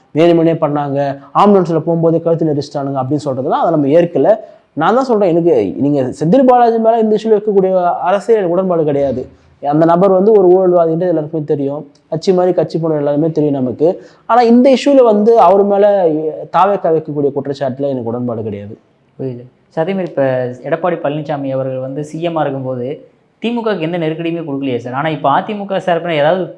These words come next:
Speaker 2: மீட்டிங் கேட்டாங்கன்னா அவ்வளவு நெருக்கடி கொடுக்குறாங்களே சார். ஏன் இந்த பாரபட்சம் பார்த்தாரு எடப்பாடி பழனிசாமி அவர்கள்?
Speaker 1: இல்ல, இவர் வந்து அ தி மு க, அ தி மு க வந்து தி மு கவுக்கு எதுவும் கொடுக்கலன்னு சொல்றீங்களா?
Speaker 2: ம்.
Speaker 1: அவங்க அவரோட முதிர்ச்சியை வந்து காட்டுது, அவருடைய அந்த ஆளுமை பண்பு வந்து காட்டுது. எனக்கு தெரிஞ்சு தி மு க ரொம்ப சுதந்திரமா இருந்தாங்க இவருடைய ஆட்சி காலத்துல.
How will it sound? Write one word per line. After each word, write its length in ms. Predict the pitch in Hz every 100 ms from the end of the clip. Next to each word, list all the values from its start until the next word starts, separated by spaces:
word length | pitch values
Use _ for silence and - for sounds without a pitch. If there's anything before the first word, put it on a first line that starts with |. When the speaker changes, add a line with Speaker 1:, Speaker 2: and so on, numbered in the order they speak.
| _
Speaker 2:
மீட்டிங் 480 | 135 156 214 220 214
கேட்டாங்கன்னா 460 | 190 185 180 190 175
அவ்வளவு 200 | 151 170
நெருக்கடி 280 | 160 165
கொடுக்குறாங்களே 420 | 147 143 135 123 120
சார். 140 | 139
ஏன் 140 | 175
இந்த 140 | 247 185
பாரபட்சம் 460 | 165 170 160 156
பார்த்தாரு 220 | 139 139 135
எடப்பாடி 320 | 131 135 131
பழனிசாமி 460 | 123 120 120 117
அவர்கள்? 240 | 113 113 117 _ -
Speaker 1:
இல்ல, 180 | 185
இவர் 160 | 151 170
வந்து 160 | 185 175
அ 160 | 170
தி 120 | 190
மு 120 | 185 165
க, 100 | 160 147 - 127 139
அ 100 | 170
தி 120 | 196
மு 120 | 185
க 100 | 170
வந்து 200 | 165 208
தி 120 | 214
மு 80 | 214
கவுக்கு 200 | 196 175
எதுவும் 140 | 175
கொடுக்கலன்னு 360 | 180 180 180 165
சொல்றீங்களா? 420 | 147 127 120 131 120 113
Speaker 2:
ம். 220 | 156 151 139 165 - _
Speaker 1:
அவங்க 300 | 175 226 339
அவரோட 240 | 330 262 220
முதிர்ச்சியை 460 | 208 254 370 - 233
வந்து 200 | 190 180
காட்டுது, 560 | 156 135 131 135 170 180 -
அவருடைய 500 | 165 180 180 175 175
அந்த 220 | 170 165
ஆளுமை 420 | 151 220 254 220
பண்பு 380 | - 175 196 202
வந்து 220 | 175 160 156
காட்டுது. 380 | 127 123 113 160 - _ _ -
எனக்கு 380 | 156 190 185
தெரிஞ்சு 220 | 202 208 262
தி 160 | 247
மு 140 | 240 226
க 140 | 214
ரொம்ப 140 | 196
சுதந்திரமா 480 | 196 196 208 202 208
இருந்தாங்க 240 | 196 180 160
இவருடைய 200 | 151 151
ஆட்சி 160 | 151
காலத்துல. 400 | 147 139 131 120